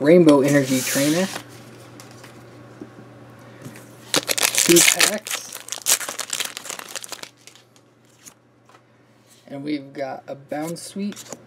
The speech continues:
Psyduck, Litten, Cosmog,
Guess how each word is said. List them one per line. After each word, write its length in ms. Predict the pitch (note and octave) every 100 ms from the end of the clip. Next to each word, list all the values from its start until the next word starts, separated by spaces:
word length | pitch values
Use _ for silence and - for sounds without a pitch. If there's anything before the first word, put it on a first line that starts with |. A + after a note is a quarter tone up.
| - - - -
Psyduck, 840 | - - C#3+ D3 D#3 G#3 - - - - - -
Litten, 500 | C3 D3 D3+ F3 G#3 - - - - - -
Cosmog, 760 | - - D3 D3 E3 D#3 F3+